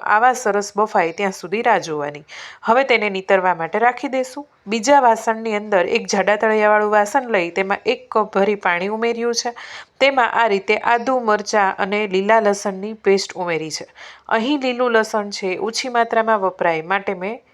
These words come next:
ખાંડી અને લીધેલું છે. તમારે વધારે માત્રામાં લેવું હોય તો બે ચમચી ભરી સુધારેલું લસણ પણ લઈ શકો. તેની સાથે બે ચમચી કોથમરી,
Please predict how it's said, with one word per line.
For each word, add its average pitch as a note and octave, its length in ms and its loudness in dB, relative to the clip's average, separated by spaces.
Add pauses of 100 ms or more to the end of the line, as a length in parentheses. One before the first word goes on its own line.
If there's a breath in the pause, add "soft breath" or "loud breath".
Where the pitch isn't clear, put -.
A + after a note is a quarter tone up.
(160 soft breath)
ખાંડી G#3+ 480 -2 (120)
અને G3 180 -2
લીધેલું F#3+ 480 0
છે. G#3 100 -6 (140)
તમારે F#3 280 2 (120)
વધારે F#3+ 320 4
માત્રામાં G#3 420 0
લેવું A#3+ 300 4
હોય E3+ 260 0
તો G#3+ 140 0
બે G3 160 4
ચમચી G3 400 -6
ભરી F#3 400 0
સુધારેલું F#3+ 560 0
લસણ F#3+ 280 -4 (120)
પણ A#3+ 180 2 (440 loud breath)
લઈ A3 200 4
શકો. G#3+ 380 -2
તેની C#4 240 0
સાથે A3 320 2
બે A3+ 180 2
ચમચી G3+ 280 -4 (100)
કોથમરી, G#3+ 520 -2